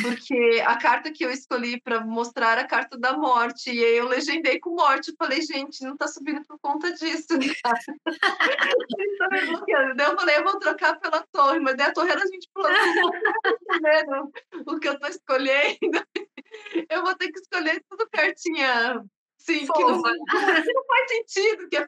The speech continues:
Speaker 1: fofo, que não faz sentido. Eu vou enganar o público.
Speaker 2: Vai enganar as pessoas.
Speaker 1: É,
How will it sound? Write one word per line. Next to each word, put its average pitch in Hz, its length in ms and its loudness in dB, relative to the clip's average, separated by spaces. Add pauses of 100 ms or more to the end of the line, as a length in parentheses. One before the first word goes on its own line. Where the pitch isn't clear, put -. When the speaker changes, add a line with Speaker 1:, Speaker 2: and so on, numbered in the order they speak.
Speaker 1:
fofo, 381 340 -4
que 359 80 -14
não 339 100 -16
faz - 160 -4
sentido. 311 480 -4
Eu 254 100 -2
vou 285 140 -6
enganar 285 640 2
o 233 260 -4
público. 233 360 -4
Speaker 2:
Vai 240 160 4
enganar 240 320 2
as 254 120 -4
pessoas. 254 760 2
Speaker 1:
É, 339 640 2